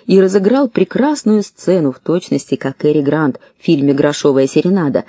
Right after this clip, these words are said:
когда он думал, что его дочурка умирает. Билли Банди носился туда-сюда по пляжу и вопил: "Смотрите на крест, смотрите на крест!",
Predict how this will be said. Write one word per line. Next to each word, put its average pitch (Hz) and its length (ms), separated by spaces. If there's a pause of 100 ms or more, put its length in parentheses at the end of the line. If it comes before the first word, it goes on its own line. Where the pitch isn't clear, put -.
(160)
когда 156 300
он 139 180
думал, 180 280
что - 200
его 147 240
дочурка 147 480
умирает. 151 540 (260)
Билли 247 260
Банди 175 400
носился 165 440
туда-сюда 185 680
по 190 160
пляжу 180 380
и 175 60
вопил: 190 340
"Смотрите 196 480
на 226 140
крест, 214 340
смотрите 202 360
на 226 140
крест!", 226 320